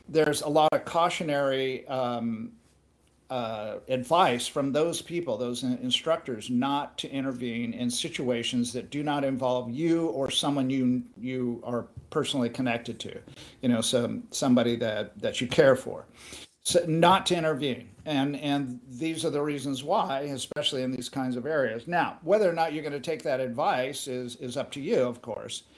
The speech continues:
But they, they caution that you're treading on thin ice when you intervene in situations where somebody's being victimized that you don't know.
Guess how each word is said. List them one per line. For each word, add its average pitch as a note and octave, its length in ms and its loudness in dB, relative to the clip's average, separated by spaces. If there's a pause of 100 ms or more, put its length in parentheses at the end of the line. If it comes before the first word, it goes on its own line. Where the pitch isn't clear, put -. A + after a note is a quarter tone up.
(500)
But F#3 640 6
they, F3 380 6
they E3 220 6
caution G#3 520 2
that C#3+ 180 0
you're D3 220 -2
treading F3+ 440 2
on D3 220 0
thin E3+ 380 -2
ice D3 540 -2
when C3+ 220 -2
you C#3 240 -6
intervene D3+ 720 -4
in C3+ 480 -2
situations C3+ 880 -4
where C3 400 -4
somebody's E3+ 520 0
being D3+ 300 -4
victimized C3+ 540 -2
that C#3 200 -6
you D3 160 -2
don't B2+ 400 -2
know. D3+ 380 0